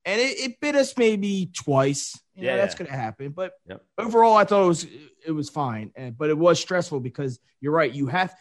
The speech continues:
Speaker 1: you have to have the hour timed out perfectly. And if
Speaker 2: Oh.
Speaker 1: you don't, then all hell breaks loose.
Speaker 2: <laughs>
Speaker 1: So it was a lot between the record and then trying to produce and everything else. But, you know, I wouldn't trade for a world. Me and you grew closer during that
Speaker 2: Yeah.
Speaker 1: time. It,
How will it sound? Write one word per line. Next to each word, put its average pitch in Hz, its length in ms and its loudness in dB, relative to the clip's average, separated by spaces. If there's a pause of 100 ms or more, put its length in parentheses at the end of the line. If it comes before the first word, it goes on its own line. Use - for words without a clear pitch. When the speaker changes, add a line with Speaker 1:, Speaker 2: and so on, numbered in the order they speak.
(120)
Speaker 1:
you 180 160 -2
have 214 220 2
to 202 100 0
have 196 160 2
the 175 140 0
hour 160 240 2
timed 170 420 -4
out - 300 -4
perfectly. 92 640 -10 (280)
And 117 180 -4
if 123 60 -8
Speaker 2:
Oh. 131 40 -6
Speaker 1:
you 135 40 -4
don't, 151 340 -16 (120)
then 131 360 -4 (360)
all 131 120 2
hell 139 180 4
breaks 113 340 -8
loose. 90 300 -16 (120)
Speaker 2:
<laughs> - 140 -14
Speaker 1:
So 131 240 0 (140)
it 175 80 4
was 202 120 6
a 220 60 6
lot 214 360 4
between 185 340 2
the 165 80 2
record 175 580 6
and 151 120 0
then 143 160 -6
trying 151 260 -8
to 139 60 -12
produce 131 420 -10
and 123 100 -16
everything 113 300 -18
else. 95 180 -20
But, 101 220 -18 (720)
you 175 120 -6
know, 160 60 0
I 165 100 4
wouldn't 196 220 2
trade 185 260 2
for 180 80 0
a 160 40 2
world. 160 240 2
Me 185 120 0
and 190 60 0
you 190 100 -2
grew 165 200 0
closer 160 480 0
during 175 220 -4
that 170 160 -2
Speaker 2:
Yeah. 113 160 0
Speaker 1:
time. 170 180 -2
It, 151 100 -10